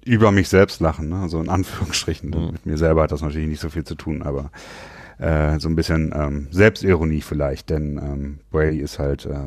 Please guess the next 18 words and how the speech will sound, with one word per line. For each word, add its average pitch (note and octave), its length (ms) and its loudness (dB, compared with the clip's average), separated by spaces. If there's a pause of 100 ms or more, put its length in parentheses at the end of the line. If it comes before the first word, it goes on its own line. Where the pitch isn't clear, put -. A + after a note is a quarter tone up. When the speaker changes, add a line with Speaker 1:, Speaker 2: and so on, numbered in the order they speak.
(380)
Speaker 1:
naja, G2+ 320 6 (480)
nicht E2+ 280 -2
der, C#2+ 300 -2
ähm, C#2+ 240 -6
agilste G2 600 4
eine. C#2+ 320 -2 (480)
Speaker 2:
Nee. F2 180 -2 (880)
Speaker 1:
Ähm, D#2 640 -2
ja, B2 180 8
es - 100 4
hat C3 100 4
noch C3 140 2
zu - 120 -6
einer G2+ 200 6 (200)
weiteren, D3+ 680 4 (560)
ähm, G2 560 6 (160)
ja, E2+ 220 -2
Kontroverse, A2+ 1040 4